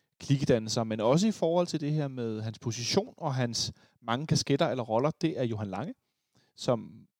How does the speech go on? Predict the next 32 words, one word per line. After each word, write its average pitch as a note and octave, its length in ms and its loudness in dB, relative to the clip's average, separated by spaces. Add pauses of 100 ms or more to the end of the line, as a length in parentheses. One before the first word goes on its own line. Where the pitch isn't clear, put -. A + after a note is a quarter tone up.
(240)
meget A#2+ 360 6
kategorisk B2 600 0
afviser, C3 420 0
at G#2 140 -8
Ståle B2 400 -2 (100)
kørte A2+ 340 0
det G#2+ 80 -4
hele G#2 300 -6
alene. G2+ 260 -10 (560)
Øh, F2+ 540 -2 (500)
det C3+ 60 4
er - 20 4
måske A2 160 -2
ikke G2+ 100 -2
så - 100 -4
overraskende, G2+ 520 2
at G#2+ 60 0
Johan G2+ 180 0
Lange, G2 200 -4
han G#2 80 -4
siger A#2+ 200 -2
de A#2 60 0
her A2 60 0
ting, C#3 240 -2
men D3 80 -4
jeg D3+ 100 2
synes G3+ 160 -2
stadig, F3+ 300 2
det, D#3+ 160 0
det D3 80 -14
er D3 80 -2
meget, D3+ 360 2